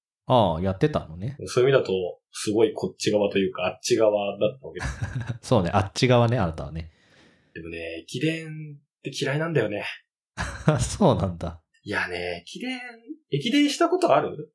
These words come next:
Speaker 1: ないですよ。
Speaker 2: なんか、別に陸上部がみんなそうではない、もちろんそうではないと思うんだけど、まあ僕なん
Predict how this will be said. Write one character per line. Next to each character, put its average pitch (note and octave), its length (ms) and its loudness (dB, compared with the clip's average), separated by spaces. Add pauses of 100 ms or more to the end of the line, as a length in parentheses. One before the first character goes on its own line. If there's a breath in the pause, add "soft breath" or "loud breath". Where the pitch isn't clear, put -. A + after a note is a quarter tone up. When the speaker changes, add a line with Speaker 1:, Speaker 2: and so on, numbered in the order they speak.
(120)
Speaker 1:
な B2+ 140 6
い E2+ 60 2
で C#2+ 60 -6
す - 160 -14
よ。 G#2 220 -10 (460)
Speaker 2:
な G2 200 -10
ん - 60 -10
か、 - 560 -10
別 G2+ 160 -12
に G2 80 -10
陸 A2+ 240 0
上 G4+ 220 4
部 B3+ 100 0
が - 100 4
み B2 140 2
ん - 20 0
な C3 120 4
そ C3 260 2
う F#2 40 -6
で F#2 100 -2
は F2+ 60 -4
な G2+ 120 -2
い、 E2 80 -4
も F#2+ 80 -10
ち - 40 -4
ろ D3 80 4
ん - 20 2
そ C#3+ 100 0
う B2+ 40 2
で G2+ 60 0
は F2+ 60 -6
な G#2 100 -2
い G#2+ 60 -2
と - 80 -18
思 F2 100 -10
う F2 40 -8
ん - 20 -12
だ D2+ 80 -16
け - 140 -20
ど、 - 60 -20 (840)
ま C3 80 4
あ A2+ 40 -4
僕 B2+ 220 0
な B3+ 140 6
ん A3 100 -10